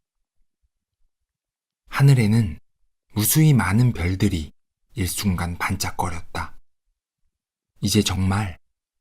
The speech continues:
떠날 때가 온 것 같은 기분이었다. 아니, 그는 자신이 이미 떠나고 있다는 것을 느끼고 있었다. 세 사람은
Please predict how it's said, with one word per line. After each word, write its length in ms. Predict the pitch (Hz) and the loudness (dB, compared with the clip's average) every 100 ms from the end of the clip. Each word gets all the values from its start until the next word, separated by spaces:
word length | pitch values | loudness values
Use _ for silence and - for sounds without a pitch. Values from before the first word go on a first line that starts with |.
| _ _ _ - | _ _ _ -4
떠날 340 | 151 170 165 | 2 2 2
때가 240 | 160 151 | 2 4
온 180 | 120 95 | 4 4
것 180 | 107 117 | 2 0
같은 380 | 110 104 - 104 | -4 -6 -2 -2
기분이었다. 840 | - 101 98 90 85 - 78 - _ _ _ _ _ _ _ _ - | -2 -2 0 0 -4 -8 -8 -10 _ _ _ _ _ _ _ _ -8
아니, 400 | 92 90 104 - _ _ _ _ _ _ _ _ - | -4 -2 -4 -8 _ _ _ _ _ _ _ _ -2
그는 300 | 107 120 123 | 2 4 2
자신이 600 | - 98 113 98 80 73 - _ _ _ _ - | 0 0 2 2 2 -4 -10 _ _ _ _ -8
이미 400 | 98 117 127 127 | 0 4 4 2
떠나고 460 | 151 165 170 151 | 0 2 2 2
있다는 400 | 120 - 131 127 | 0 2 2 2
것을 400 | 113 98 92 76 - - _ _ _ _ _ _ | 2 -2 -4 -6 -8 -14 _ _ _ _ _ _
느끼고 500 | 104 98 - 95 92 | -2 -2 -2 -4 -4
있었다. 560 | 92 - 90 - 85 - - _ _ _ _ _ _ _ _ _ _ _ _ _ _ _ _ _ - | -2 -4 -6 -8 -12 -12 -20 _ _ _ _ _ _ _ _ _ _ _ _ _ _ _ _ _ -16
세 220 | - 151 | -4 -2
사람은 640 | 143 139 113 117 127 78 | 0 0 2 2 0 -2